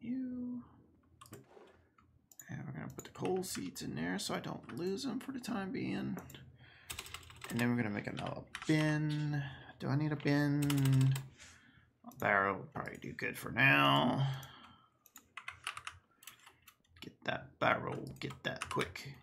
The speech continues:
Make that thing go real quick. Okay. So this is gonna be on hold for a second, I guess. Uh, we need to learn how to make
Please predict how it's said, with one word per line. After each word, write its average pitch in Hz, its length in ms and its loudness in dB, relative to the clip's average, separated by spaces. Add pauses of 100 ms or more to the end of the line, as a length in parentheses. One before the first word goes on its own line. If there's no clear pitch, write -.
Make 185 260 6
that - 300 -2
thing - 520 0
go 190 300 2 (140)
real - 160 -6
quick. - 380 -10 (360)
Okay. - 240 -2 (720)
So - 120 0
this 220 200 12
is - 160 4
gonna 175 200 8
be 151 180 8
on 131 160 8
hold 120 320 8
for 107 120 2
a 110 60 2
second, - 720 0
I - 60 -6
guess. 104 560 2 (100)
Uh, 104 580 2
we 113 200 2
need 131 280 8
to 107 100 0
learn 107 440 0
how 107 400 -4
to - 160 -6
make 101 540 -6